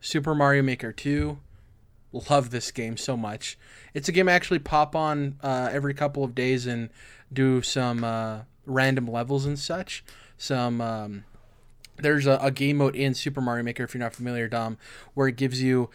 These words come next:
a set amount of lives depending on what difficulty you play on.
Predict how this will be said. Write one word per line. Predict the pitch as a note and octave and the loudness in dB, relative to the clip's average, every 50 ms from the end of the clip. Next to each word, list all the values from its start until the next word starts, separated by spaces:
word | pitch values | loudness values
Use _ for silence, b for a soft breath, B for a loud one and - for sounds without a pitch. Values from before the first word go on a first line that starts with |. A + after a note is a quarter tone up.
| B B B B B | B B B B B
a | - B2 A#2+ | -4 -2 0
set | - - D3+ C#3+ | 2 4 4 4
amount | C#3+ C3+ C3+ C3+ C3+ | 6 4 4 2 2
of | B2+ B2 | 2 2
lives | A#2+ A#2+ B2 B2 A#2+ A2+ | 2 2 2 2 0 -2
depending | B2+ - - B2+ B2 A#2+ A#2+ | -6 -6 -4 -4 -2 -2 -2
on | A#2+ A#2+ | -2 -4
what | A#2+ A2 | -4 -2
difficulty | - D3+ C#3+ - C#3 - C#3 C3 B2 - B2+ A#2+ | -2 -2 -2 -2 -4 -4 -4 -4 -4 -4 -4 -4
you | A#2 A2+ A2 A#2 | -4 -4 -6 -8
play | - - - B2 A#2 | -8 -6 -4 -4 -2
on. | A2+ A2+ A2 A2 A2 A2 | -2 -2 -4 -6 -8 -10